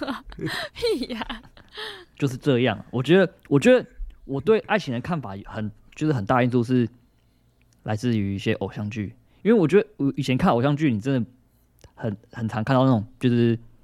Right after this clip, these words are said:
Speaker 2: 剧情就是因为对方的家长就是去干扰你们怎样怎样，然后到最后都是后悔啊什么的，什么的，你不觉得吗？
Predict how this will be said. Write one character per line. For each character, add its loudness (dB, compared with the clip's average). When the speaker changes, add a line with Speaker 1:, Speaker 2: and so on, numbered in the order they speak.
Speaker 2:
剧 4
情 -2
就 0
是 2
因 4
为 4
对 4
方 0
的 -2
家 0
长 -6
就 -6
是 0
去 -4
干 0
扰 -2
你 -6
们 -12
怎 -10
样 -10
怎 -12
样， -12
然 -4
后 0
到 2
最 0
后 4
都 2
是 -2
后 2
悔 -4
啊 -6
什 -10
么 -8
的， -10
什 -12
么 -10
的， -10
你 -6
不 -4
觉 2
得 0
吗？ -2